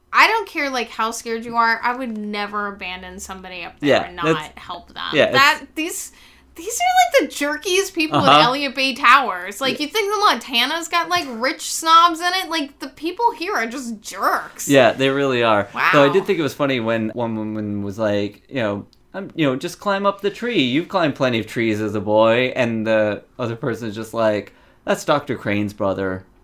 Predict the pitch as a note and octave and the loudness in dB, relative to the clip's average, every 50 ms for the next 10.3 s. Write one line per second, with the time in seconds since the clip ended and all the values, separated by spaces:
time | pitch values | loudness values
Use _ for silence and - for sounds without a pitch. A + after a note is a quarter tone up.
0 | _ _ - - B3 B3 - - C4+ B3 C4 B3+ A#3+ A#2 A#2 A#2 A#2+ A#2 A#2 A#2 | _ _ -6 -2 0 0 2 0 0 2 4 4 6 8 8 8 8 8 6 6
1 | A#2 A2 G#2+ G#2+ G2+ G2 G2 G2 - - - B2 A#2 A2+ - G#2+ G2 G2 F#2+ F#2+ | 4 4 2 2 0 0 -2 -4 -8 -8 -8 -6 -6 -4 -4 -4 -4 -4 -4 -6
2 | - _ _ - C#3 B2+ A#2+ A#2 A2+ - - - _ _ - B3 A#3+ D4 D#4 D4+ | -10 _ _ -4 0 2 2 2 2 -2 -6 -12 _ _ -12 -10 -8 -8 -8 -6
3 | - E4+ D#4 D#4+ F4 - F4+ F4 F4+ F#4 F#4 - D4+ D#4+ D#4+ E4 D#4+ E4 E4 E4 | -4 -4 -4 -4 -6 -10 -12 -14 -14 -14 -16 -18 -18 -16 -16 -16 -16 -16 -16 -16
4 | E4+ F4+ F4 _ _ _ _ _ _ _ _ _ _ _ _ _ _ _ _ _ | -18 -18 -18 _ _ _ _ _ _ _ _ _ _ _ _ _ _ _ _ _
5 | _ _ _ _ _ _ _ _ _ _ - G2+ - - _ _ _ _ _ _ | _ _ _ _ _ _ _ _ _ _ -20 -20 -20 -20 _ _ _ _ _ _
6 | _ _ _ - A2+ A2 A2 D#3 F3 E3+ E3 E3 D#3+ D3 A2+ G#2+ G2+ A2 G#2+ A2 | _ _ _ -18 -14 -4 -2 0 0 2 0 0 0 -2 -4 -4 -4 -4 -2 -2
7 | A#2 A#2+ A#2+ B2 B2+ B2+ B2+ - - - _ - D3 C#3+ - F#3 G3 G#3+ A3+ A3+ | -2 -2 -2 -2 -4 -6 -6 -10 -14 -18 _ -10 -10 -8 -6 -6 -6 -6 -6 -8
8 | F3+ D3+ - D#3 C#3 B2+ A#2+ - - A#2+ A#2+ A2+ A2 - - - _ - B2+ C3 | -8 -6 -4 -2 -2 -2 -4 -4 -4 -4 -2 -2 -2 -4 -6 -12 _ -8 -6 -4
9 | C3 C3+ C3+ D3 D#3 C#3 - - - A2+ A2+ A2+ A#2 A2+ G#2+ G#2+ G#2 G#2 A2 A2+ | -2 -2 -2 -2 -4 -6 -8 -8 -8 -6 -6 -6 -6 -6 -4 -4 -4 -2 -4 -4
10 | A#2 A#2+ A#2+ A2+ A2+ - | -4 -6 -8 -10 -12 -16